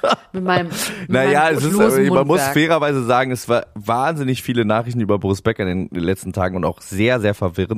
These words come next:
Speaker 2: alles. Ähm, was jetzt allerdings, äh, wir haben ja darüber geredet, äh, Münchner, äh, also es ga-, ging um einen Münchner T-V-Sender, der ein exklusives Interview mit ihm,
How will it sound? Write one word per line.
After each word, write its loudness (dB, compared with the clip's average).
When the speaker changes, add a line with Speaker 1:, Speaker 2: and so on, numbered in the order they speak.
Speaker 2:
alles. -2
Ähm, 0
was -2
jetzt -2
allerdings, -2
äh, -2
wir -2
haben -4
ja 0
darüber 0
geredet, -4
äh, 0
Münchner, -2
äh, -14
also -2
es -10
ga-, -2
ging -4
um -2
einen 0
Münchner -2
T-V-Sender, -2
der 0
ein -4
exklusives -6
Interview -4
mit -8
ihm, -8